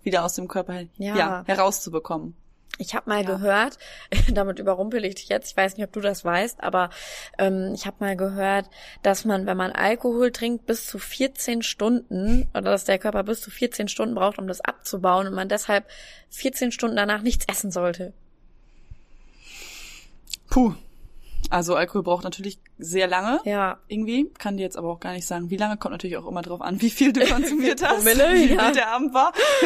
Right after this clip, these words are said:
Speaker 2: Ja.
Speaker 1: <laughs> Ähm.
Speaker 2: Aber ich dachte halt auch so,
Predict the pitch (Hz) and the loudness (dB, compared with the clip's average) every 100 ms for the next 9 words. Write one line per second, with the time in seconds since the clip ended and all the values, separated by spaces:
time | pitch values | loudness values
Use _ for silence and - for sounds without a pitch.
0 | 320 359 320 240 - - - 381 - 196 | 4 4 6 6 4 -2 -2 0 0 -2
1 | 190 180 - - - - - - - - | -4 -12 -20 -20 -20 -20 -20 -20 -20 -8
2 | 226 202 202 - 185 214 208 214 208 220 | -2 0 0 -2 0 0 0 -4 -4 -4
3 | - 208 202 208 202 208 | -2 -2 -2 -2 -2 -2